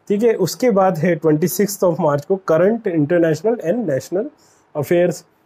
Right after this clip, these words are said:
उसके बाद देखिए यहाँ पे दरअसल आप, अ, देखेंगे कि ट्वेंटी एट की हो-, धुड़े-, वो होली है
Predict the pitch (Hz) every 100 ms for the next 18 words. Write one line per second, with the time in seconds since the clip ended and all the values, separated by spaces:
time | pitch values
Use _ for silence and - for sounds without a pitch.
0 | _ 185 - 285 247 220 202 208 226 185
1 | 170 190 214 214 175 170 214 190 190 -
2 | 170 160 160 196 175 208 202 165 151 208
3 | 185 190 - 208 208 - - 143 135 143
4 | 156 165 165 160 143 170 214 196